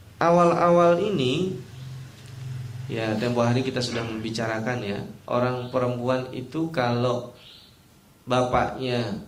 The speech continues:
meninggal atau suaminya meninggal, itu kalau dia adalah istri kedua, dia menjadi properti, mohon maaf. Langsung otomatis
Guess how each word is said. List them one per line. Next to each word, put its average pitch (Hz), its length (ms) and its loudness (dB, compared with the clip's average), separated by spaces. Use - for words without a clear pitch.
meninggal 127 800 -2
atau 120 400 -2
suaminya 123 560 0
meninggal, 123 720 -2
itu 135 400 -2
kalau 127 320 0
dia 120 400 0
adalah 110 400 -2
istri 156 320 -2
kedua, 113 640 -2
dia 135 160 0
menjadi 123 400 -2
properti, 123 640 -4
mohon 110 240 -10
maaf. 98 400 -6
Langsung 127 560 -2
otomatis 139 1080 0